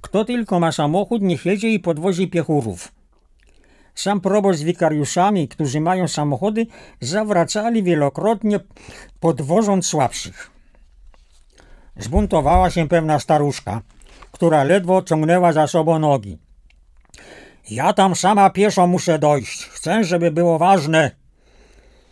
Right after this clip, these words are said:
Z Myślenic do Nowego Targu jest osiemnaście kilometrów. Uwaga. Jak Trybuna Ludu czcionką tytułów wartościuje wydarzenia?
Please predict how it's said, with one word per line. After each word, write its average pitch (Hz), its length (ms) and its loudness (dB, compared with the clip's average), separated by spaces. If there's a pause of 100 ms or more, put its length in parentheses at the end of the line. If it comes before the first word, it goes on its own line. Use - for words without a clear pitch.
(180)
Z 117 60 -6
Myślenic 147 580 -2
do 147 100 -2
Nowego 135 400 -2
Targu 123 380 -4
jest 139 220 -4
osiemnaście 113 580 -6
kilometrów. 156 760 -6 (2000)
Uwaga. 139 520 0 (1300)
Jak 170 320 -2
Trybuna 160 580 0
Ludu 151 440 0
czcionką 185 720 0
tytułów 160 880 0 (360)
wartościuje 175 840 0
wydarzenia? 147 680 0